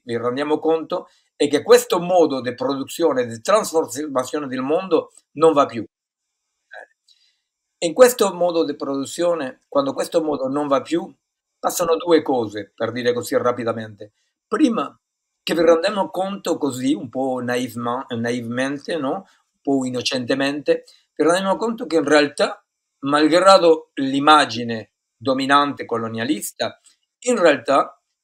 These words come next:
ha avuto prima e sempre e durante la modernità, ha avuto d'altri, altri popoli che hanno vissuto assolutamente in altro modo, in altro modo, che non è il modo ingegnerile de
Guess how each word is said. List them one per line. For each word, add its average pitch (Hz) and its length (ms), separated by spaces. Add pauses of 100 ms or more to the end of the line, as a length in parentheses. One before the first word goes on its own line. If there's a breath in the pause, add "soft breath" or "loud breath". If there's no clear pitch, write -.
(200)
ha 185 80
avuto 202 440
prima 160 560
e 170 120
sempre 131 600
e 143 100
durante 139 600
la 113 100
modernità, 117 720 (480)
ha 156 100
avuto 208 300
d'altri, 214 480
altri 156 400
popoli 139 640 (260)
che - 120
hanno 233 120
vissuto 185 400
assolutamente 196 760
in 170 80
altro 156 260
modo, 156 440 (340)
in 165 100
altro 208 300
modo, 214 260
che 147 140
non 175 160
è 214 80
il 160 100
modo 165 260
ingegnerile 143 880 (260 soft breath)
de 165 340